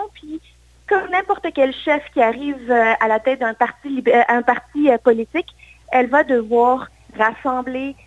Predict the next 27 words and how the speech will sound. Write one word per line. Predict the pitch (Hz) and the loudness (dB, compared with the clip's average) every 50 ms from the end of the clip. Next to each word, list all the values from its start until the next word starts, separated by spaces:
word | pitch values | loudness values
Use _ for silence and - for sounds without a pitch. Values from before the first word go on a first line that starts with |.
| _ _ - _ _ | _ _ -20 _ _
fédérer, | - 254 254 254 254 254 254 247 233 233 240 247 262 254 - _ _ _ _ _ _ _ - | -2 -2 0 0 -2 -2 -2 -2 -2 -2 -2 -4 -4 -6 -10 _ _ _ _ _ _ _ -2
unir | 285 269 262 254 254 254 262 262 262 269 262 - - _ _ - | 0 0 0 0 0 -2 -2 -2 -4 -4 -6 -8 -14 _ _ -2
les | 247 262 302 302 | 2 2 4 4
militants, | 294 269 220 220 214 - - 240 233 240 240 240 - - - _ | 4 4 2 0 -2 0 2 2 2 2 0 -2 -4 -10 -10 _
les | 254 262 269 302 | 0 2 2 2
députés | 294 - - - - - 254 220 | 2 0 -2 -4 -4 -6 -6 -6
du | - - | -4 0
caucus | - 220 202 202 - 254 254 262 262 - - - - - - _ _ _ _ - | 0 0 2 2 2 4 4 4 4 0 -4 -20 -20 -20 -20 _ _ _ _ 2
et | 277 277 285 285 - - | 2 4 4 2 0 0
tout | - 349 349 349 | 4 6 6 6
ce | 330 - | 4 4
beau | 240 262 | 4 4
monde-là | 247 240 240 240 240 247 262 277 - - - _ | 4 4 2 2 2 2 2 2 0 -4 -4 _
en | - 262 262 254 | 2 4 4 4
même | 247 240 233 226 | 4 2 0 0
temps, | 226 - 247 240 247 254 254 254 - _ _ _ _ _ _ _ | -2 0 0 2 2 2 -2 -4 -10 _ _ _ _ _ _ _
qu'en, | - - 294 240 226 233 233 233 220 - _ - | -4 0 0 0 2 2 0 0 -2 -4 _ -8
qu'en | 233 214 208 | -8 -8 -8
critiquant, | - - - 349 330 - - - - 302 294 302 302 311 311 | -8 -8 -8 -8 -8 -8 -4 2 4 6 6 6 4 2 0
qu'en, | - 320 254 233 226 233 233 226 233 233 233 233 - _ _ - | 0 2 2 4 4 2 0 0 -2 -4 -6 -10 -14 _ _ -6
qu'en | 247 233 220 214 214 | -4 -4 -4 -4 -6
posant | 208 - - 330 320 294 339 | -6 -4 -2 0 0 2 2
les | 330 294 269 | 2 2 0
bonnes | 269 - 302 294 294 302 | 2 2 0 0 0 0
questions | - 277 262 - - - 302 285 302 294 - - - - - _ _ - | -6 -8 -8 -8 -6 -4 -2 -2 -2 -4 -8 -16 -20 -20 -20 _ _ 0
au | 302 311 294 | 2 2 2
gouvernement, | - 277 254 262 254 247 247 247 240 233 233 247 262 294 | 0 -2 0 0 0 0 0 -4 -4 -4 -2 -2 -2 -2